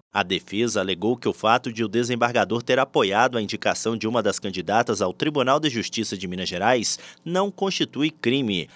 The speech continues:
Apontou ainda inépcia da denúncia e a falta de justa causa para a ação penal. Até o momento, o relator do processo, ministro Herman Benjamin, votou pelo recebimento da denúncia. O ministro Luiz Felipe Salomão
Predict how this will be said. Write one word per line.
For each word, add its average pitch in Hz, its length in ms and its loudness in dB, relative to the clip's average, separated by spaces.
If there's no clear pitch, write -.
Apontou 185 520 2
ainda 156 380 4
inépcia 120 600 2
da 95 120 -2
denúncia 120 560 0
e 101 100 2
a 92 80 4
falta 127 420 2
de 123 180 -4
justa 131 400 0
causa 135 420 4
para 147 260 2
a 123 40 6
ação 131 340 0
penal. 92 540 2
Até 92 260 0
o 113 60 2
momento, 131 600 2
o - 80 -2
relator 117 480 4
do 127 100 -2
processo, 123 600 2
ministro 98 380 -4
Herman 90 240 -4
Benjamin, 104 460 -2
votou 160 500 -2
pelo 160 260 0
recebimento 139 920 0
da 139 140 4
denúncia. 107 720 0
O 135 60 -4
ministro 110 560 -2
Luiz 107 340 0
Felipe 104 360 -2
Salomão 139 520 2